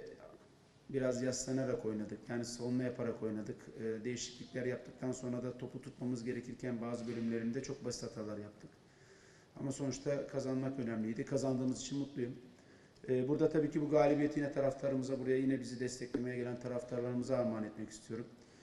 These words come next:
Geriye kalan tabii ki beş saha, iç saha maçımız var. Önümüzdeki hafta Cuma günü oynayacağımız maça tüm taraftarlarımızı davet etmek istiyorum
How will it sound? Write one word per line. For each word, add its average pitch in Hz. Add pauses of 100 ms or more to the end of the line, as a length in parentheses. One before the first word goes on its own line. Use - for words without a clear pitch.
(560)
Geriye 156
kalan 156
tabii 147
ki 143
beş 147
saha, -
iç -
saha 139
maçımız 120
var. 123 (840)
Önümüzdeki 127
hafta 131
Cuma 131
günü 131
oynayacağımız 123
maça 123
tüm 135
taraftarlarımızı 120
davet 120
etmek 117
istiyorum 123